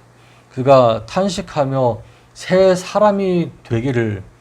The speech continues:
작정을 하면서 돌아왔을 때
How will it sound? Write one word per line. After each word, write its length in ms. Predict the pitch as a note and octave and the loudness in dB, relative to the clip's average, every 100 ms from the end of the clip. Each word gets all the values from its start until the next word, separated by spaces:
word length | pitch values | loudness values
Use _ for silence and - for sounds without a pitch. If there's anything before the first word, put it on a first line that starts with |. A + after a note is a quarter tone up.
| _ _ _ | _ _ _
작정을 580 | - C#3 - F3+ F3+ E3 | -2 -2 0 2 4 4
하면서 560 | C#3+ C3+ A2 B2 A#2+ | 2 0 -4 -4 -4
돌아왔을 600 | A2 A2 A2+ G2 F#2 G#2+ - | -2 2 2 2 -2 -10 -12
때 400 | G2+ G2 F2+ | -12 -12 -12